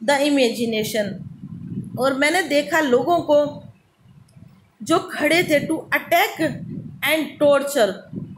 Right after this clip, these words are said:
जो मैंने ऐसे लोगों को देखा खड़े होते हुए जो कि प्रहार और torture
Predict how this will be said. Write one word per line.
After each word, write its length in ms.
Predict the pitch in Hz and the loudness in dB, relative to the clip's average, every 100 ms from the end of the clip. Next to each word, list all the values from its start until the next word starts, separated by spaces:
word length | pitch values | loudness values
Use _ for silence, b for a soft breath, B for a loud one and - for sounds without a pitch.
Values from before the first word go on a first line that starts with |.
| - - - 220 - - | -18 -14 -12 -12 -12 -14
जो 560 | 208 - 370 370 339 - - - - - - - | -8 0 2 2 -2 -8 -10 -10 -10 -16 -18 -6
मैंने 280 | 240 294 359 | 0 2 0
ऐसे 500 | - 277 403 - 415 | 0 0 2 2 2
लोगों 340 | 330 285 269 | 2 2 0
को 140 | 254 233 | 0 0
देखा 640 | 208 233 240 277 277 285 - - _ | 2 0 2 0 2 0 -6 -18 _
खड़े 220 | 254 262 285 | 0 4 4
होते 380 | 254 240 - | 4 0 2
हुए 280 | 247 247 262 | 2 4 2
जो 200 | 254 262 | 2 0
कि 160 | 269 294 | 0 -2
प्रहार 600 | - - 254 240 254 294 | -4 -2 -2 2 2 2
और 340 | - 254 262 277 | 2 0 0 2
torture 360 | 294 302 415 | 2 2 0